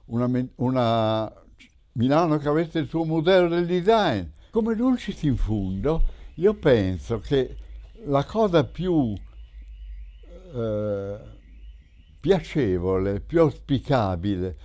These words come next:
per una Milano del futuro, forse di un futuro un po' lontano, sarebbe di trasformare il suo habitat.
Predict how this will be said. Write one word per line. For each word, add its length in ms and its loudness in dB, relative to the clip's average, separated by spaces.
per 160 2
una 200 2
Milano 480 4
del 180 0
futuro, 720 -4
forse 380 2
di 100 2
un 160 0
futuro 500 -2
un 100 -2
po' 180 -2
lontano, 800 -2
sarebbe 880 2
di 360 -2
trasformare 920 2
il 140 0
suo 560 0
habitat. 840 0